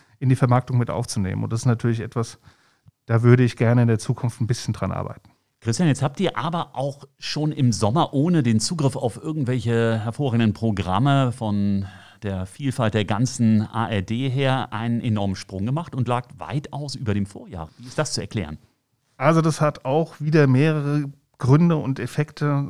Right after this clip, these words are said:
Speaker 1: Also zum einen muss man sagen, April und Mai waren, ähm, ein massiver Einbruch, bei, wie bei allen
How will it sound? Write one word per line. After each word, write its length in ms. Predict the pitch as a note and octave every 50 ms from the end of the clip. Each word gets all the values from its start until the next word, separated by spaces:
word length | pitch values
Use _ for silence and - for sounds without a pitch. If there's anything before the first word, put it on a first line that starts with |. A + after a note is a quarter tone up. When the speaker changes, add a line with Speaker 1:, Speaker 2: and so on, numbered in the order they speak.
| - -
Speaker 1:
Also 160 | C3 B2 C3
zum 160 | - - C3+
einen 220 | G2 A#2+ C#3 D3+
muss 160 | D3 C3+ - -
man 100 | B2+ B2
sagen, 320 | A#2 A2+ A#2 B2 B2+ C3
April 320 | F2+ - - - C#3+ C#3+
und 120 | B2+ A#2+ A#2+
Mai 360 | A2 A2 A#2 B2 B2+ B2+ B2 A#2+
waren, 580 | A#2+ A2+ A2+ A2+ A2+ A2+ A#2 A#2 A#2 G2 - - -
ähm, 540 | - A#2+ A#2 A2+ A2 A2 A2 A2 A2 G#2+ - - _ _ _ _ _ _ _ _ _
ein 180 | C3 B2+ A2+ A2
massiver 380 | A2+ A2+ - - D#3+ D#3 D3
Einbruch, 400 | D3 E3 E3+ E3+ F3+ F#3 - - - -
bei, 180 | B2+ A#2 C3
wie 100 | C3 C3+
bei 200 | B2+ C3 A#2+ -
allen 640 | - A#2 B2 C#3 C#3+ D3+ D3+ D#3 D#3 D#3 D#3 D3